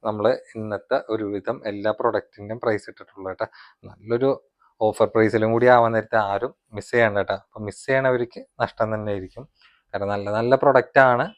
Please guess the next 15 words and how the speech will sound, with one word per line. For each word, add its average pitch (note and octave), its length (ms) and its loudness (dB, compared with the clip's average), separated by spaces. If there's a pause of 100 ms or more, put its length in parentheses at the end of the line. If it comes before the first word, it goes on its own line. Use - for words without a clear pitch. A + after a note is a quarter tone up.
(600)
നല്ലൊരു B2 640 0 (360)
പ്രൈസിൽ A2+ 420 2
നിങ്ങൾക്ക് G#2+ 280 -4
കിട്ടണം F#2+ 340 0
ട്ടോ. A2 120 0
കണ്ടോ? - 340 -6 (3000)
നല്ല G#2+ 360 -2
ഭംഗിയുള്ള B2+ 540 4 (480)
കളർ G#2+ 180 8
ചാർട്ടുകൾ G#2+ 500 6
തന്നെയാണ് A#2 240 0
വന്നിട്ടുള്ളത്. G#2+ 680 0 (1160)
മെറ്റീരിയൽ A#2+ 640 0
നിങ്ങൾക്ക് D3 280 -2
ഡയറക്റ്റ് B2+ 720 4